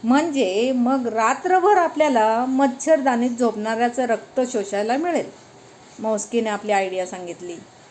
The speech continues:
पण आयडिया तर फेल दि-, झालेली दिसते वाटतं. कथेचे नाव आहे बघू,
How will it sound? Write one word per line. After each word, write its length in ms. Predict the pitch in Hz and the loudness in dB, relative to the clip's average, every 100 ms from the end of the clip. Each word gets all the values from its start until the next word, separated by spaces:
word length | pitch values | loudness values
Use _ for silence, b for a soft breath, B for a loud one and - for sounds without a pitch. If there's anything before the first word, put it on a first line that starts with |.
| - - - - - - - - - - - - - | -20 -20 -20 -20 -20 -20 -20 -20 -20 -20 -20 -20 -18
पण 120 | 190 | -14
आयडिया 340 | 190 190 196 208 | -8 -4 0 0
तर 80 | 240 | -2
फेल 340 | 240 202 233 | -4 -2 0
दि-, 260 | 254 269 196 | 2 2 2
झालेली 380 | 277 214 208 202 | -2 -2 0 -2
दिसते 380 | 202 196 - 196 | -4 -6 -2 -2
वाटतं. 440 | 180 - 185 185 226 - - - | -2 -4 -6 -6 -8 -20 -20 -12
कथेचे 360 | 180 185 196 202 | -10 -10 -8 -6
नाव 220 | 196 196 | -4 -4
आहे 220 | 196 180 185 - | -4 -6 -10 -6
बघू, 280 | 196 226 | -4 -4